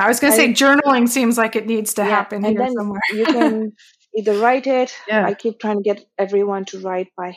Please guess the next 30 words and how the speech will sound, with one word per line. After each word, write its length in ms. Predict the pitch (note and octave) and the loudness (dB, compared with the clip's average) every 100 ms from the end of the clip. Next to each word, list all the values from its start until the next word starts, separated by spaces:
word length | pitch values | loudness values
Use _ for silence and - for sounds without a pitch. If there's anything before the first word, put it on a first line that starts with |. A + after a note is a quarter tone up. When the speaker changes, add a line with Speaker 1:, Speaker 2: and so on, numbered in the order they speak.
| - | -8
Speaker 2:
hand 380 | G#3+ G#3 G3+ - _ _ _ _ _ | -4 -2 -4 -8 _ _ _ _ _
because, 440 | A3+ A3 A#3+ A3+ G#3 | -2 0 0 0 0
like, 180 | F#3+ | -2
there's 180 | G3 G3 | -2 -2
that 220 | G3 F#3+ | -2 -4
connection 500 | - G3+ G3 - G#3 | -6 -8 -8 -8 -8
between 460 | F#3+ F#3 - F#3 F#3 | -8 -10 -10 -10 -2
your 160 | F#3+ F#3 | 0 2
mind 600 | G3 A3+ A3+ A3 G#3+ - _ - _ | 2 4 4 4 2 -2 _ -20 _
and 220 | G#3 G3 G3 | -2 0 2
your 160 | F#3+ | 2
reti-, 280 | F#3+ F#3+ G3 G3 | 2 -2 -4 -4
uh, 120 | F#3 | -2
your 220 | F#3+ F3+ | 0 -2
reticular 380 | F#3+ G3 F#3+ - | -2 -4 -4 -4
activating 540 | G#3+ - G#3+ G#3 G3 | -4 -4 2 2 2
system. 360 | G#3 G3 - F#3+ | -2 -8 -6 -6
Like, 180 | F3 - _ | -8 -10 _
this 200 | G#3 G#3 | 0 2
is, 160 | G#3 - _ _ | -2 -4 _ _
you're 100 | G3 | 0
develop-, 320 | G3 G#3 G3+ G#3+ - G3 | 2 4 2 -2 -10 -8
developing 440 | F#3+ G3 G3+ G3+ | -2 0 2 0
a 60 | F#3+ | -4
pattern 640 | - G3+ F#3+ F#3 F#3+ F3+ | -6 -4 -4 -2 -4 -4
and 120 | F#3+ F#3+ | -6 -10
strengthening 600 | - G3 F#3 F#3+ F#3 F3+ | -6 -6 -6 -6 -8 -8
your 140 | F3 | -8
neural 320 | F3+ F3 F#3 - | -6 -6 -6 -6
pathway. 460 | A3 G#3+ G#3 G3+ | -6 -2 -2 -4